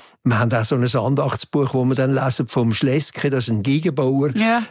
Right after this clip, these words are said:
Speaker 1: äh, Werkzeuge, so für jeden Tag sehr, sehr gute Gedanken.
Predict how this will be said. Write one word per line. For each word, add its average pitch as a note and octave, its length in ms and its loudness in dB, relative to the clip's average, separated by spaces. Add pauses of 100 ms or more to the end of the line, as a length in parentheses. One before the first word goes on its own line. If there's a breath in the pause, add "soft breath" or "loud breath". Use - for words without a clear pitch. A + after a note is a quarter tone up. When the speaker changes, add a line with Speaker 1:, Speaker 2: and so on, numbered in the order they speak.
Speaker 1:
äh, C#3 560 0 (280 loud breath)
Werkzeuge, D3 960 0
so B2 220 -2
für C#3 140 -2
jeden D3+ 280 0
Tag D3 300 0 (180)
sehr, D3+ 500 0
sehr D3 220 0
gute C#3 340 0
Gedanken. C3 600 0